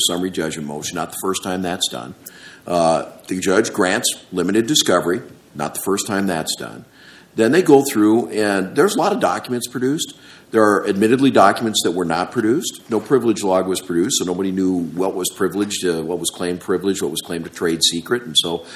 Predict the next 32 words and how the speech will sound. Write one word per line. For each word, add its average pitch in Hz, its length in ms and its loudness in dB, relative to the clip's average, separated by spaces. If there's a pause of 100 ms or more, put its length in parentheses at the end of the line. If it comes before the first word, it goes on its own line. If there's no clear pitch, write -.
(320)
we 107 100 4
don't 92 140 4
know 95 100 2
what's 95 220 2
going 98 240 0
on 104 220 2
there. 82 380 -4 (360)
And 110 500 2
then 120 200 4
there 147 140 6
was 110 240 4
no 120 160 2
further, 123 640 2 (360)
um, 92 480 2 (140)
you 120 160 0
know, 92 280 0
uh, 85 300 -2
the, - 360 0
the, 117 160 6
the 104 180 4
number 120 280 8
of 143 100 4
depositions 110 680 4
was 95 140 -2
extremely 98 420 0
limited, 80 520 -2
so - 220 6
it 170 100 6
became 143 280 4
a 127 40 2
document 98 500 4
case, - 360 -10